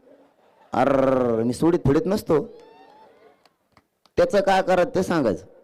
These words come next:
तरच पुढं बोलत नाही तर आपल्याकडे यायचंच नाही. परिस्थितीचं भान हे सगळ्यांना ठेवायचं मायबापावर. आता शब्द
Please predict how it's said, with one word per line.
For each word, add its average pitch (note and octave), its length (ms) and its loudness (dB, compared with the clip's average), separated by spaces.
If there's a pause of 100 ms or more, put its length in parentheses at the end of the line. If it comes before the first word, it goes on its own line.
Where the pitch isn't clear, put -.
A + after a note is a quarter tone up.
(260)
तरच D#3 200 -2
पुढं D3 240 0
बोलत C3+ 260 0
नाही B2+ 120 -4
तर A#2+ 40 0
आपल्याकडे A#2 340 -2
यायचंच B2 280 -2
नाही. A2 120 -12 (3750)
परिस्थितीचं C#4 880 2
भान A#3+ 280 2
हे C#4 180 2
सगळ्यांना C#4 420 2
ठेवायचं C4+ 480 2
मायबापावर. B3 500 2
आता F3+ 240 2 (1400)
शब्द C#4+ 320 0